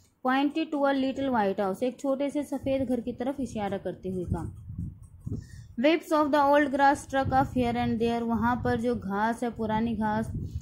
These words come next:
वो इधर उधर बिखरी पड़ी थी। They along the pathway like the thin kittens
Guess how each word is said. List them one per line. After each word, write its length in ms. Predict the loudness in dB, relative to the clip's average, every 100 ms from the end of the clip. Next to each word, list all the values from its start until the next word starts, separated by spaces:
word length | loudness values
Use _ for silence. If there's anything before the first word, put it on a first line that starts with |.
| -4
वो 120 | 2 4
इधर 300 | 6 4 4
उधर 240 | 4 2
बिखरी 340 | 0 -4 -4
पड़ी 220 | -2 0 0
थी। 320 | -2 -4 2
They 380 | 4 6 6 4
along 340 | 4 2 2
the 200 | 2 0 2
pathway 560 | 0 0 0 2 0 -4 -10 -8 -2
like 220 | 4 4 4
the 140 | -2 2
thin 200 | 2 2 0
kittens 460 | -4 -2 0 0